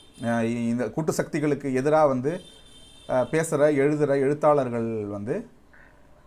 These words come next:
இப்ப என்ன பண்ணப்படுறாங்கன்னா, நேரடியா சுட்டு கூட கொல்றது இல்ல. அவனை என்ன பண்றாங்க அப்படின்னா, ஜெயில காட்டி பயன்படுத்துறாங்க. ஜெயில்ல போட்டு லைஃபை வந்து நிர்மூலமாக்குறது. இப்ப இது மரணத்தை விட ஒரு பயத்தை ஏற்படுத்தும். டைரக்டா போய் இப்போ, இப்போ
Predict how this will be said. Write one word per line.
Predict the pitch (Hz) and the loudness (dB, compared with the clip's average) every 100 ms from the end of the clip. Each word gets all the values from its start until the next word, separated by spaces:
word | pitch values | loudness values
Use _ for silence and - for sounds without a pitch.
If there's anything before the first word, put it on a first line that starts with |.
| - | -10
இப்ப | 156 | -2
என்ன | 156 233 | 2 4
பண்ணப்படுறாங்கன்னா, | 220 202 160 151 143 185 226 | 4 4 4 4 2 0 0
நேரடியா | 170 214 220 | 2 2 2
சுட்டு | 226 190 | 0 -2
கூட | 233 226 | 2 4
கொல்றது | 202 175 156 | 4 2 0
இல்ல. | 120 104 | -2 -2
அவனை | 117 143 | 0 0
என்ன | 156 226 | 2 2
பண்றாங்க | 196 170 151 135 | 2 2 0 0
அப்படின்னா, | 123 117 180 139 | -2 -2 -2 0
ஜெயில | 147 240 247 | 0 2 4
காட்டி | 185 170 | 2 2
பயன்படுத்துறாங்க. | 156 147 123 98 85 - - - - - - - - - - 117 | 0 -2 -2 -8 -12 -14 -20 -20 -20 -20 -20 -20 -20 -20 -14 -2
ஜெயில்ல | 165 233 226 | 0 4 4
போட்டு | 160 156 151 208 240 | 2 -2 0 0 0
லைஃபை | 139 190 240 220 | 4 4 4 0
வந்து | 175 170 165 | -2 -4 -2
நிர்மூலமாக்குறது. | 175 175 160 135 117 104 90 - - - - - - | 0 0 0 0 -2 -6 -8 -16 -20 -20 -20 -18 -8
இப்ப | 151 151 | -2 2
இது | 139 135 | 2 4
மரணத்தை | 131 175 240 233 | 6 6 6 4
விட | 208 214 | 4 4
ஒரு | 165 | 6
பயத்தை | 147 147 123 | 4 4 0
ஏற்படுத்தும். | - 95 - - - _ - - - - _ - - - - - | -2 -10 -14 -20 -20 _ -20 -20 -20 -20 _ -20 -20 -20 -20 -4
டைரக்டா | 117 143 160 196 175 | 2 4 8 8 8
போய் | 175 170 | 2 0
இப்போ, | 151 151 143 | 4 4 4
இப்போ | 135 127 | 2 -2